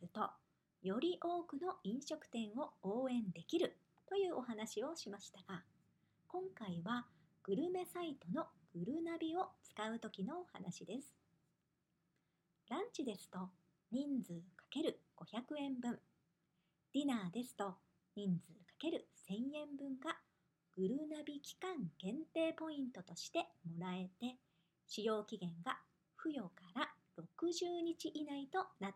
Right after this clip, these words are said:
ています。さらに、この他に通常来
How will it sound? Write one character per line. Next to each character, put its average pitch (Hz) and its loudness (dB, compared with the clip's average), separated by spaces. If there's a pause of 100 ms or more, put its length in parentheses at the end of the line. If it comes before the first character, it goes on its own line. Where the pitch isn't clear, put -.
(100)
て 185 -6
い 175 0
ま 190 -2
す。 - -14 (880)
さ - -2
ら 381 4
に、 269 2 (340)
こ 208 -4
の 311 2 (100)
他 311 -2
に 359 0 (380)
通 294 2
常 269 4
来 196 0